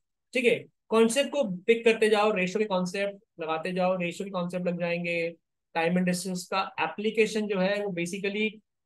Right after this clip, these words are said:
common sense based questions होते हैं, इसलिए कई बार logical तरीके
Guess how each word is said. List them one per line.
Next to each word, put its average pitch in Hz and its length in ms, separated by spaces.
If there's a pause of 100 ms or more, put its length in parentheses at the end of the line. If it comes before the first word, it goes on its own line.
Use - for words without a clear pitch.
(120)
common 190 300
sense 220 280
based 202 280
questions 196 320
होते 175 220
हैं, 202 140
इसलिए 202 420
कई 190 220
बार 196 320 (520)
logical 214 680 (260)
तरीके 202 460